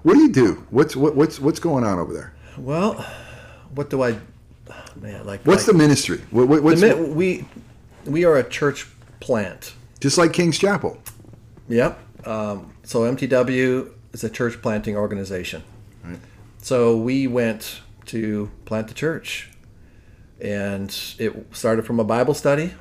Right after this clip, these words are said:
Speaker 2: and now we, well, we've been meeting regularly on Sunday mornings for about eight years.
Speaker 1: And your dream is to have a Romanian pastor, is that correct?
Speaker 2: That, that, that is our goal.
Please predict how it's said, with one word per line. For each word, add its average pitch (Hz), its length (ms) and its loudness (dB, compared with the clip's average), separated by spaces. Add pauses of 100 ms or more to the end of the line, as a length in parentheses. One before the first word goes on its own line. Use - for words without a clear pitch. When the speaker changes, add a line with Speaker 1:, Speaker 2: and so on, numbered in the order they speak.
(300)
Speaker 2:
and 104 140 -10
now 98 180 -6
we, 98 320 -6 (300)
well, 104 160 -16
we've 98 120 -8
been 92 140 -8
meeting 98 240 -8
regularly 95 560 -6
on 92 140 -10
Sunday 98 240 -8
mornings 98 420 -8
for 90 320 -10 (1700)
about 95 180 -12
eight 95 180 -12
years. 101 500 -14 (140)
Speaker 1:
And 131 160 4
your 170 160 6
dream 170 340 4
is 147 140 2
to 123 100 4
have 120 160 4
a 113 40 6
Romanian 104 600 2
pastor, - 420 -10
is 76 100 -12
that 92 180 -4
correct? 98 320 0
Speaker 2:
That, 117 180 4
that, 117 280 0
that 117 200 -2
is 107 260 -4
our 107 220 -4
goal. 123 560 2